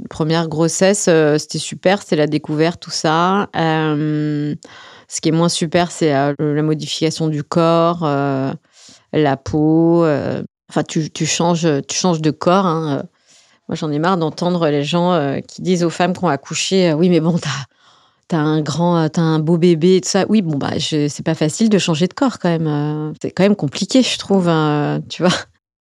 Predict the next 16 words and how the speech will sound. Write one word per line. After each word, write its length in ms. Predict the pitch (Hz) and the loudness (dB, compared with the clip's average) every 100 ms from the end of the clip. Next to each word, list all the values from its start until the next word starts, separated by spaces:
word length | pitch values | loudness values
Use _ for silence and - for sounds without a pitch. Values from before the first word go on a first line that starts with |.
| _ - | _ -4
Après, 420 | - - 196 202 | -4 2 4 4
euh, 340 | 175 151 156 147 - | 4 4 2 0 -4
j'adore 460 | - 170 160 180 185 | 0 2 4 4 4
mes 220 | 185 170 | 4 4
enfants. 640 | 170 160 - 180 180 190 185 | 2 0 0 2 4 4 4
Euh, 400 | 156 151 151 151 - - | 4 2 0 -2 -8 -4
bah, 100 | 151 | 0
d'ailleurs, 260 | 160 190 | 2 2
si 100 | - 175 | 0 -2
on 80 | |
parle 240 | 160 170 170 | 2 2 2
de 140 | 160 | 0
peau, 500 | 147 - 196 214 247 _ - _ | 0 0 2 4 2 _ -20 _
tu 100 | - | -4
vois, 140 | 175 190 | 0 0
j'ai 160 | 175 | 0